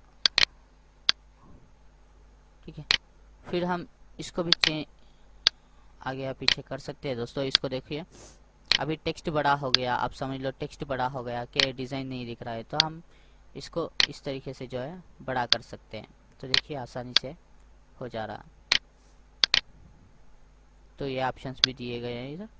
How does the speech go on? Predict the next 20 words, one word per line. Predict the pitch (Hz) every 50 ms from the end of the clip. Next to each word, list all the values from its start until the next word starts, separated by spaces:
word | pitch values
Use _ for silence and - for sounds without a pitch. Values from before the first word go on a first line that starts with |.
| - - - - - - - - - - - - - -
तो | 147
इस | 131 127 - -
तरीके | 131 123 127 - 127
से | - - 120
जो | 123 120
है | 117
हम | 120 127 151 170 - - - - - - - - 131
जैसे | - 139 143 147 - 170
चाहिए | 170 - - 147 143 143 143 147 160 156 - - - - - -
आपकी | 117 117 - - - 135 123
मर्ज़ी | 120 120 117 117 127 131 123
के | - 139 123
मुताबिक | 120 120 117 - - 120 117 120 135 - - -
आप | - - -
इसको | 120 - - - 151
हटा | 160 - - - - - - - - - - - - - - - - - - - 123 120
सकते, | - - 117 - - 113
बना | 107 113 110 113 113
सकते | - - - - - 110
हैं। | 107 104